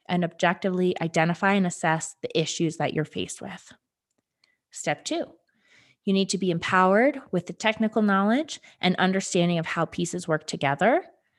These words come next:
because this allows you to more effectively think about possible solutions and anticipate the consequences of making a change.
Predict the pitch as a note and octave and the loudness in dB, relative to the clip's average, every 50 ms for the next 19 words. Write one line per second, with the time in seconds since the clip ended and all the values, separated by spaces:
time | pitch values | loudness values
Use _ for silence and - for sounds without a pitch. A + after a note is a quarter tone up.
0 | _ _ _ _ - G3+ F3+ - F#3+ F3+ - - F#3 F3 - G#3+ G3 F#3 E3+ D#3 | _ _ _ _ -2 -2 2 2 2 2 2 2 0 2 2 0 0 2 2 4
1 | D#3+ F3 F#3 - F#3 F3+ F3 - - D#3+ D#3 E3 E3+ F3 F3+ F3+ - G3 - - | 4 2 2 2 -2 -2 -2 -4 -6 -2 -2 0 0 0 0 0 -2 -4 -4 -4
2 | D#3+ E3 - - F#3+ G3 A#3 B3+ C4+ C4+ C4 - - F#3+ F3 F3 - E3 E3 D#3 | -4 -4 -2 -4 -2 0 2 0 0 0 -4 -4 -2 -2 -2 -2 -2 -2 -2 -2
3 | - - - F3 E3 E3 - F#3 - E3+ - - E3 D#3+ D#3 D#3+ E3+ - - B3 | -4 -2 0 0 0 0 0 -6 -8 -8 -6 -4 -4 -2 -2 -2 -2 -2 -2 -2
4 | C4+ D#4+ F#4 G4 - - _ - - - _ - - E3+ E3+ E3+ E3+ F3 - - | -2 -4 -6 -10 -14 -18 _ -20 -20 -20 _ -4 -2 -2 0 0 0 -2 -2 -6
5 | F3+ - F3+ F3 - F3+ E3 - - - - - E3 D#3 E3 - - - D#3+ D#3+ | -6 -6 -8 -6 -6 -6 -6 -6 -8 -10 -6 -4 -4 -4 -4 -6 -4 -4 -4 -4
6 | - - - - - - E3 - D#3 - - - D3+ D#3 D#3 - - - - - | -4 -6 -8 -8 -8 -8 -8 -8 -10 -10 -10 -10 -10 -8 -8 -10 -10 -10 -10 -10
7 | - - - | -10 -12 -12